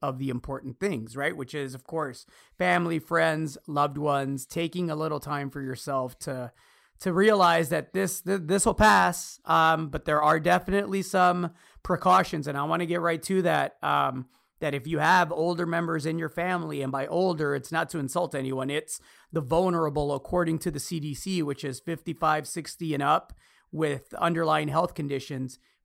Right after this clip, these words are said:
please, by all means, not just them, but you, the younger people in your family, please take precautions, because that is the segment of the population globally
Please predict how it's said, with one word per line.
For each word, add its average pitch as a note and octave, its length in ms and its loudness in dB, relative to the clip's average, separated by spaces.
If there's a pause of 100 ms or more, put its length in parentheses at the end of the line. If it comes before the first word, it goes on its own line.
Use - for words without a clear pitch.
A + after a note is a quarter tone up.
please, E3+ 800 0
by C3 220 0
all D#3 300 6
means, C#3+ 460 -4
not D3+ 300 0
just F#3 340 -4
them, E3+ 380 2
but D3+ 180 2
you, F3 300 2
the D#3 100 0
younger E3+ 320 2
people D#3 340 -4
in D#3+ 120 -2
your E3 100 -4
family, D#3 540 -4 (360)
please G3 500 0
take E3+ 220 -2
precautions, C#3+ 680 -2
because C3 380 -10
that D#3 200 2
is F3 160 -4
the F3 100 -4
segment D3+ 460 -4
of C3+ 140 -4
the C3+ 80 -8
population C#3+ 720 -6
globally C3+ 640 -4